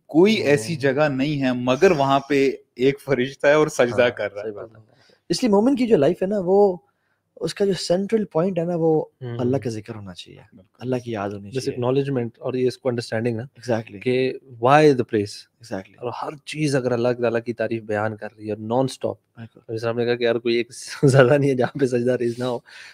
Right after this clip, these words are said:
Speaker 3: मतलब इससे ज़्यादा, मतलब हमारी life should be revolving around that।
Speaker 2: हाँ, exactly,
Speaker 3: This should be a
Speaker 2: बिल्कुल।
Speaker 3: conscious thing। हम लोग शुक्र की जो स्टेट है ना,
Speaker 2: हाँ।
Speaker 3: that is a constant state।
Speaker 1: बिल्कुल।
Speaker 2: Yes।
Speaker 3: Because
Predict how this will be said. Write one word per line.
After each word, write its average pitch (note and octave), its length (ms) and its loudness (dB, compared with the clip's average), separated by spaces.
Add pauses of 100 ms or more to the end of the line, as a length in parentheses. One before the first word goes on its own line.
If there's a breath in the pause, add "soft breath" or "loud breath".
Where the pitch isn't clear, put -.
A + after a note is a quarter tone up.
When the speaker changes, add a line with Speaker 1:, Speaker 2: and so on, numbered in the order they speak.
(160 loud breath)
Speaker 3:
मतलब A#2+ 160 0
इससे D#3 260 2
ज़्यादा, C3+ 600 6 (120)
मतलब A#2 180 0
हमारी A#2 260 4
life C3+ 280 6
should - 320 -12
be C3+ 100 2
revolving B2 320 6
around G#2 200 0
that। G2 140 -4 (160)
Speaker 2:
हाँ, B2+ 180 -4
exactly, A#2 240 -6
Speaker 3:
This C3+ 120 6
should C3 220 -2
be D3 100 6
a - 0 -
Speaker 2:
बिल्कुल। C#3+ 180 0
Speaker 3:
conscious D3+ 320 -2
thing। C3 260 -2 (600 loud breath)
हम B2+ 120 -4
लोग D#3+ 200 2 (100)
शुक्र F3+ 380 4
की G#3 80 0
जो F#3+ 60 0
स्टेट A#2+ 260 0
है B2+ 60 0
ना, D3 160 -4
Speaker 2:
हाँ। A2+ 160 -6
Speaker 3:
that C3 220 2
is C#3+ 280 2 (520)
a A#2 40 -14 (100)
constant A#2 340 -4
state। - 340 -16 (180)
Speaker 1:
बिल्कुल। - 320 -18
Speaker 2:
Yes। G#2 100 -6
Speaker 3:
Because C#3 280 4